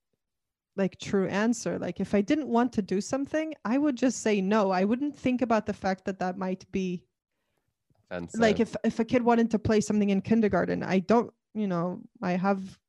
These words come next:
Speaker 1: a few, uh, memories from kindergarten, but I know that, uh, m-, what was going through my mind back then wasn't,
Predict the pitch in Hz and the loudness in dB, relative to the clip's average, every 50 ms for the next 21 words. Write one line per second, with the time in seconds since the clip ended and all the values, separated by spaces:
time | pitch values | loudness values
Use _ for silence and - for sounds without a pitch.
0 | _ _ _ - 190 - - - 262 302 311 294 247 - _ _ _ _ - - | _ _ _ -14 -14 -10 -2 0 2 2 2 2 -2 -6 _ _ _ _ -10 -8
1 | 185 180 175 170 170 170 175 196 202 190 196 180 180 170 175 - - 180 185 - | -8 -6 -6 -6 -6 -6 -2 0 0 0 0 0 -2 -4 -4 -6 -6 -8 -6 -4
2 | - 185 175 170 170 - 165 165 160 180 180 175 175 180 _ _ _ _ _ _ | -4 -4 -4 -4 -4 -4 -2 -2 -2 -2 -2 -4 -4 -6 _ _ _ _ _ _
3 | _ _ _ _ _ _ - 208 208 202 196 202 208 214 220 226 240 254 247 269 | _ _ _ _ _ _ -6 -4 -2 -2 -2 -2 -2 -2 -2 -2 -2 -2 -2 -2
4 | 247 226 - _ _ _ - 190 196 190 185 180 - _ _ _ - _ _ _ | -4 -4 -6 _ _ _ 0 2 4 4 2 0 -4 _ _ _ -20 _ _ _
5 | - 196 180 196 196 - - 196 208 175 202 226 214 202 - 208 208 208 - - | -10 -4 -2 -2 -2 0 2 2 2 4 4 2 2 4 4 4 4 4 2 2
6 | 208 202 196 185 190 190 185 180 175 180 185 175 180 175 180 - - - 180 175 | 0 2 2 2 0 0 0 0 -2 -2 -4 -4 -4 -4 -4 -4 -4 -4 -2 -2
7 | 175 170 170 180 190 180 185 180 180 - | -2 -2 -2 -2 -2 0 -2 -4 -4 -6